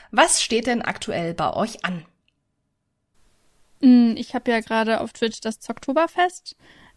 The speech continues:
Speaker 2: äh, mit Drachenkraut gemeinsam geplant. Das heißt, wir haben ein paar Horror-Events, Horror-Koop-Spiele geplant und Pen and Paper.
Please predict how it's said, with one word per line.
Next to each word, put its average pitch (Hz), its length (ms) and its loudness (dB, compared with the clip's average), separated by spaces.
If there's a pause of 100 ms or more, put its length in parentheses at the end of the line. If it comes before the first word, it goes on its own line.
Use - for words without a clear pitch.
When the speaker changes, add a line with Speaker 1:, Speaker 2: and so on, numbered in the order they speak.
Speaker 2:
äh, 269 260 4
mit 247 280 2
Drachenkraut 294 520 -2
gemeinsam 277 500 2
geplant. 233 360 -2
Das - 120 -10
heißt, 226 180 -6
wir 233 80 -4
haben 220 80 0
ein 220 40 -4
paar 226 220 -8
Horror-Events, 233 720 0
Horror-Koop-Spiele 226 1000 -6 (360)
geplant 214 720 -2
und 220 200 -4
Pen 240 200 0
and 220 140 0
Paper. 226 560 -6